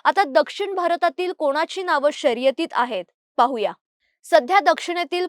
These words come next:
प्रमुख भाजप नेत्यांमध्ये प्रल्हाद जोशी, एल मुरुगन, जी किशन रेड्डी, के अण्णामलाई, के ईश्वरप्पा,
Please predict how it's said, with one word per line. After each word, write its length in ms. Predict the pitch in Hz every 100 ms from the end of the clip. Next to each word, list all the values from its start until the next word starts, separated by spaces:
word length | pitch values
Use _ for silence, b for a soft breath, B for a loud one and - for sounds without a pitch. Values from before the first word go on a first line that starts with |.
| -
प्रमुख 300 | 294 311 330
भाजप 460 | 247 262 254 277
नेत्यांमध्ये 720 | 294 254 - 247 254 233 208 208 _
प्रल्हाद 420 | 269 247 240 269 240
जोशी, 340 | 269 254 254 269 _ _ _ _
एल 200 | 277 330
मुरुगन, 540 | 349 285 269 226 214 208 _ _ _ _ 233
जी 140 | 311
किशन 400 | - 302 320 285
रेड्डी, 420 | 247 208 208 233 285 _ _ -
के 100 | 294
अण्णामलाई, 720 | 277 240 254 247 226 208 220 _ _ _
के 120 | 320
ईश्वरप्पा, 680 | 311 - 269 285 262 _ 208